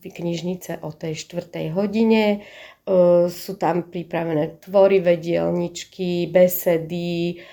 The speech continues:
nejaké hudobné programy. Mm, o všetkom vlastne a konkrétne o konkrétnych teda podujatiach sa dozvedia naši čitatelia na stránkach a na pobočkách, všade bude program.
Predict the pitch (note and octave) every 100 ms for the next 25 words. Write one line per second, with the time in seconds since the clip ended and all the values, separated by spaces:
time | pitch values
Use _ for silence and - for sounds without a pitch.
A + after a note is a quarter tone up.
0 | - _ F3 E3 E3+ E3+ F#3+ F#3 F3 F3+
1 | F3 E3+ E3+ F3 E3+ F3 E3 E3+ F3 F3
2 | F3 F3+ - - - _ G3+ F#3+ F#3 G#3
3 | G#3+ C4 - F#3 F3 F3 F3 F#3 F3+ E3
4 | E3 - F3+ F#3 F#3+ F#3 E3+ E3 F3 F#3+
5 | F3+ F3+ - F3 E3+ F3+ F3 F3 E3+ E3+
6 | E3+ F#3 F3+ F#3 F3+ F3 E3+ D#3 D#3 -
7 | F3+ - - E3+ E3+ F3 E3+ D#3+ D3 D#3
8 | D#3+ A3+ G#3 F#3+ F#3+ F3+ E3+ E3 E3 D#3
9 | D#3+ - A3 A3 A3 - F3+ E3+ - E3+
10 | E3 E3 E3+ E3 G3 F#3+ F#3+ F#3 F3+ F#3